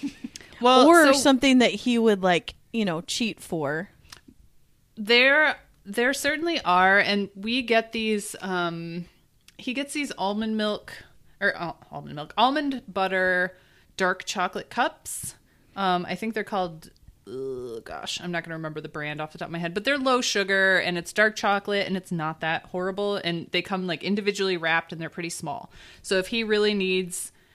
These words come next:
Speaker 2: um, some candy, if his, sometimes the sugar gets very low and sometimes,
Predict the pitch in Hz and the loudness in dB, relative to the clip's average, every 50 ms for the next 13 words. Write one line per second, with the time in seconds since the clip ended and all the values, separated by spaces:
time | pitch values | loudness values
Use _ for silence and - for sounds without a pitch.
0 | _ _ _ _ - 180 180 175 175 170 165 165 156 156 - - _ - - - | _ _ _ _ -2 0 0 0 0 -2 -2 -4 -6 -10 -12 -16 _ -16 -12 -8
1 | - 180 175 175 170 156 - _ - - 220 202 196 196 185 196 196 170 - 175 | -6 -6 -4 -6 -6 -10 -12 _ -10 -2 0 2 2 2 2 2 0 0 0 -2
2 | - 208 202 - - - - - - 330 - 226 202 190 180 175 156 - 180 160 | -2 -4 -4 -6 -10 -12 -6 -4 -2 0 0 0 0 0 -2 -4 -6 -6 -6 -6
3 | 160 165 156 165 160 - - - 151 147 147 151 214 247 254 247 247 240 233 226 | -6 -6 -6 -6 -8 -8 -10 -8 -8 -6 -6 -4 0 2 2 2 4 4 2 2
4 | - 190 185 - 180 180 185 175 170 170 - | 0 -2 -4 -4 -6 -6 -4 -6 -6 -6 -10